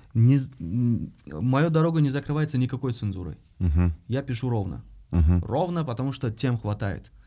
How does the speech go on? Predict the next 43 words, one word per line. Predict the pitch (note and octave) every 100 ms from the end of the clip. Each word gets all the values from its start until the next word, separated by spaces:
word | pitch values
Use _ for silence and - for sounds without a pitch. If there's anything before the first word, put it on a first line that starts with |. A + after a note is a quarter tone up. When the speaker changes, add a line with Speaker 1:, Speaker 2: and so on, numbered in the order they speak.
| - -
Speaker 1:
В |
воображении | G#2+ A#2 B2 C3 D#3 C#3 C3
и | G#2+ A#2+
в | A2+
голове | A2+ B2 C3+
мира | A2+ C3 B2
этого | G#2+ G#2+
хватает. | G#2 F#2+ - - - - - -
Я | B2+ G3+
выхожу, | D#3 D3+ D#3 F#3 F#3+
иду | A#2+ A#2 D3+
дальше | C3+ B2 B2 A#2
домой, | G#2 C#3 D3+
просто | - C#3 - G#2+
молчу. | A2+ A#2 - G2
Пока | G#2 D3
что | D#3+ D#3+
терплю. | A#2+ A#2 G#2+ G2+
Потом | G2 G2+ E3 E3 D#3+ - -
через | - D3+ D3
знакомых | D3 C3+ D#3+ D3+ B2+
пытаюсь | B2 A2+ C#3+ C3 C3
это | B2+ A#2+ G#2+ -
урегулировать. | C3 C3 C3+ C3 A2+ F2 -
Мне | A2+
говорят: | C3 C3 C3 B2+ - - -
«Слушай, | - D3 B2+
у |
тебя | A2 B2+ C#3
в |
клипе | - F3 D3+
там | A#2+ G#2+
девочки, | C3+ C3+ -
когда | A2+ C3
вот | C3 D3
так | D#3+ B2
делают, | B2+ C#4+ G3 -
у |
них | C3 C3+
живот | D3 C#3 -
приоткрывается, | A#2 A2+ B2 G3 C#4 A#2
это | A2+
нельзя». | A#2+ G#2+ G#2+ -